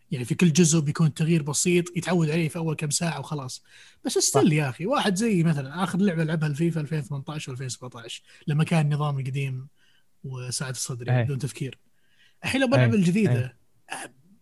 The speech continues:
Speaker 1: يمكن أتركها خلاص. ليش، ليش ألعبها إذا اللعب كذا يتعقد بالشكل هذا؟ يعني، أنا، أنا، أنت خسرتني كذا بالنهاية، وخسرت غيري حتى نفس الفكرة.
Speaker 2: صح.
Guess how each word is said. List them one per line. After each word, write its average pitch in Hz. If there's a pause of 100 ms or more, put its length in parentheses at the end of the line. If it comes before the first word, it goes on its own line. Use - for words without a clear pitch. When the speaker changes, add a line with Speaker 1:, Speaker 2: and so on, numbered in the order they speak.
(380)
Speaker 1:
يمكن 220
أتركها 247
خلاص. -
ليش، 175
ليش 180
ألعبها 143
إذا 143
اللعب 165
كذا -
يتعقد 160
بالشكل 143
هذا؟ 151 (920)
يعني، 127
أنا، 208
أنا، 196 (120)
أنت 220
خسرتني 170
كذا 143
بالنهاية، 131 (680)
وخسرت 175
غيري 147
حتى 139
نفس 160
الفكرة. 147
Speaker 2:
صح. -